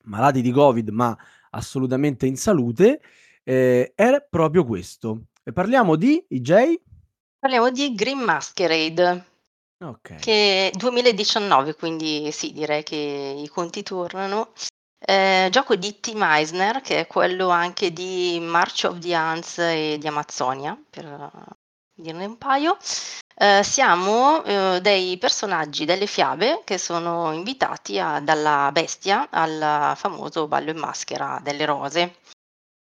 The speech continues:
Speaker 2: Ehm, dunque, gioco di bluff, mm, dobbiamo ovviamente cercare di tenere, mm, nascosta la nostra identità, eh, che siamo, che non potevamo essere, eh, Cappuccetto Rosso,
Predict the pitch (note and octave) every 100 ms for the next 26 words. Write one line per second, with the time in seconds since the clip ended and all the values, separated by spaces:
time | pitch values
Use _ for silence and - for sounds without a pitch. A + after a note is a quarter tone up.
0 | - G#3 G3 F#3+ F#3 F#3 F3+ F3+ F3+ F3
1 | E3 E3 D#3 D3+ D#3 - D#3 F3 F3+ A#3+
2 | F3+ E3 D3+ D3 D#3+ - C3+ C3+ C#3 D#3
3 | D3+ C#3+ C#3+ D#3+ D#3+ D3 D3 E3+ E3 D3
4 | C#3+ D#3+ D#3+ - E3+ E3 D3 D3+ C#3+ E3+
5 | D#3 D3 D3+ D3 - D3 C#3 C#3 C3 D3
6 | - D#3+ D3+ - C#3 C3+ D3 - - C#3+
7 | D3 D3 F3 D3 B2+ C#3+ - - C3 B2
8 | B2 A#2+ - - C#3+ B2 B2 B2+ B2 C#3
9 | C3+ C3+ C3+ C3+ D3 C3+ C3+ C3+ - -
10 | - - C3+ C#3 - D3 C#3 - C#3+ E3+
11 | D#3 - - D3+ D3+ D3 D3+